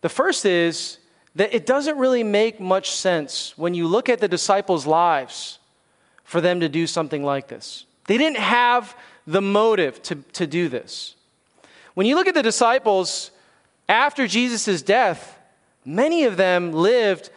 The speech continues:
as homeless people, vagrants traveling, spreading the word of God. They were persecuted. In fact, extra biblical sources tell us that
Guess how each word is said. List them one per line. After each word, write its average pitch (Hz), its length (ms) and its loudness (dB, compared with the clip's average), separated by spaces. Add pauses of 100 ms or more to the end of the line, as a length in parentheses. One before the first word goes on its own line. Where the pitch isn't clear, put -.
(280)
as 160 180 -2
homeless 226 540 0
people, 131 500 -10 (560)
vagrants 185 680 0
traveling, 196 720 0 (260)
spreading 220 540 0
the 214 80 2
word 208 240 2
of 170 80 -4
God. 180 400 2 (1120)
They 196 80 4
were 208 140 2
persecuted. 226 960 0 (720)
In 185 100 0
fact, 254 380 2 (260)
extra 262 300 0
biblical 240 400 2
sources 240 500 0
tell 254 300 2
us 208 220 0
that 180 280 2